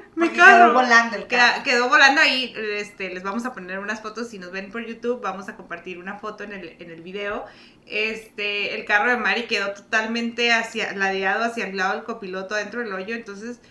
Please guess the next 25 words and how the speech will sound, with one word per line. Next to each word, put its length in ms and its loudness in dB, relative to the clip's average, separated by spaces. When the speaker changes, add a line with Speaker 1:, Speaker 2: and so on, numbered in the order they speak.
Speaker 1:
Mari 220 -4
estaba 280 0
en 100 -2
un 160 -4
shock. 440 0
Entonces 340 -8
yo 140 -10
tuve 180 -4
que 80 -4
agarrar 300 -2
el 60 -12
teléfono, 520 -4
llamarle 380 -4
a 40 -4
mi 100 -6
papá 200 -6
y 60 -2
decirle, 340 -6
"Pa, 400 0
caímos 420 -10
en 160 -8
un 180 -8
hoyo". 360 -2
Al 240 -4
momento, 320 -6